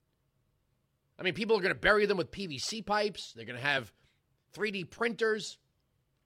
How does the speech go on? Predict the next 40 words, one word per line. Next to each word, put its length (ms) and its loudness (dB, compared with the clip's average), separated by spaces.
If 100 -10
we 180 0
outlaw 360 6
the 80 -6
so-called 560 2
high, 160 0
who 140 0
decided 420 2
what's 160 2
high 140 4
capacity? 540 -4
That's 180 0
another 200 -2
thing. 200 -14
When 200 8
did 200 -2
they 160 6
decide 680 6
what 260 4
is 100 -4
high 200 6
capacity? 600 -6
Maybe 220 4
high 160 12
capacity 480 4
is 80 0
a 60 2
ninety 320 4
round 300 8
drum. 340 8
I 140 10
don't 140 8
know. 260 4
I 140 12
don't 140 10
know 120 10
who 100 2
set 320 6
this 160 0
bar, 360 6